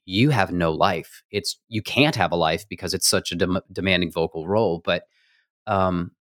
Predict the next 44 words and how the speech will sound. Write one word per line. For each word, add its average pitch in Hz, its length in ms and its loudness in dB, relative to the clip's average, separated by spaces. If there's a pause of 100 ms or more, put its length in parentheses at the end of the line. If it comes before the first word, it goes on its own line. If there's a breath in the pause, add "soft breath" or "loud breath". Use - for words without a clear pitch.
(120)
we 110 180 0
used 113 320 2
that 101 140 2
as 101 140 -2
a 98 40 -2
showcase - 640 0 (460)
to 110 100 -4
record 117 240 2
companies - 500 -6 (180)
because 92 260 -2
I 87 80 2
couldn't 87 220 -2
play 92 220 0
out. - 320 -2 (380)
And 90 160 -6
so 90 280 2
that 85 400 -2 (460)
eventually 92 640 0
led 90 200 0
me 87 140 -4
to 87 500 -4
my 87 140 -4
second, 85 360 -4 (320)
you 85 80 -20
know, 87 80 -16
major 87 280 -4
label 85 200 -2
record 87 280 -4
deal. - 340 -12 (800)
And, 85 380 -4
um, 80 300 -8 (520)
and 92 120 -4
then 90 200 0
I 87 80 0
spent 87 240 -4
about 82 200 -2
two - 160 -4
and 85 100 2
a 85 40 2
half 85 240 -2
years 80 400 -2 (720)
riding 85 420 0
with 85 160 -4
people 80 420 -8